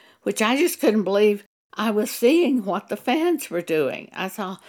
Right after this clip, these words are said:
I'm not a baseball fan, but I saw portions of this simply because I noticed what the fans were doing.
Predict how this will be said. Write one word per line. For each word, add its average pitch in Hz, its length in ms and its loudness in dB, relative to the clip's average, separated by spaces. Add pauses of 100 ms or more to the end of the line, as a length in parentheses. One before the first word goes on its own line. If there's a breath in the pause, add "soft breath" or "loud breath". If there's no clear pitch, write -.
(200 loud breath)
I'm 196 160 -4
not 202 180 0
a 170 60 -4
baseball 170 500 -4
fan, 160 320 -6
but 165 140 -6
I 175 120 -6
saw 185 280 -6
portions 233 840 -8 (160)
of 156 300 -4
this 170 360 -4 (220 loud breath)
simply 277 460 2
because 202 800 -2 (260)
I 190 140 -2
noticed 240 520 0
what 220 200 -6
the 254 80 -6
fans 285 600 -4
were 139 140 -6
doing. 123 480 -4